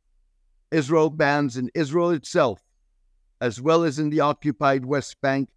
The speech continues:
any expression of Palestinian national identity, including displaying a Palestinian flag. The Knesset, Israel's parliament,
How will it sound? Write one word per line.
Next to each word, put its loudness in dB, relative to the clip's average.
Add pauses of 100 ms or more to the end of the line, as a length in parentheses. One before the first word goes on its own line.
(340)
any 2
expression -4
of -6
Palestinian 0
national -2
identity, -6 (600)
including 0 (400)
displaying 0
a -4
Palestinian -2
flag. -4 (1120)
The -4
Knesset, 0 (500)
Israel's 2
parliament, 0